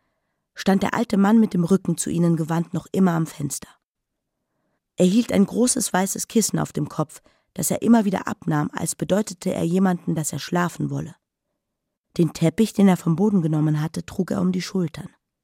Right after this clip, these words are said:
Da er schwerhörig war, wandte er sich auch nicht um, als die Männer schon knapp hinter ihm standen und die Frau über ihn hinweg in ihr eigenes finsteres Fenster sah. Die Werkstatt unterhalb war,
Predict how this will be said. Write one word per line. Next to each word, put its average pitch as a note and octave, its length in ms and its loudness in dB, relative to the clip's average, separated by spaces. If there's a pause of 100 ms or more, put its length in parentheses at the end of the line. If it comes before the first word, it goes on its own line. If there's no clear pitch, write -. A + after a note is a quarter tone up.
(1040)
Da G3+ 120 0
er G#3 140 0
schwerhörig D3+ 720 0
war, E3 200 0 (380)
wandte G#3 300 2
er F3 120 0
sich E3+ 260 -6
auch - 180 -4
nicht G3+ 200 -6
um, A3 200 2 (280)
als - 180 -4
die F#3+ 100 2
Männer F#3+ 280 6
schon F3 220 -2
knapp - 300 -2
hinter G3 280 0
ihm D#3+ 120 0
standen E3 480 -2 (260)
und E3+ 140 -4
die E3+ 80 -2
Frau G3 440 -2 (140)
über A#3+ 300 2
ihn A3 160 6
hinweg G3+ 420 4
in E3+ 120 -2
ihr - 180 -2
eigenes G3 400 0
finsteres F3+ 500 0
Fenster D#3+ 440 -2
sah. B2+ 260 -8 (2250)
Die F3+ 120 2
Werkstatt - 420 0
unterhalb E3+ 520 -2
war, E3+ 200 -2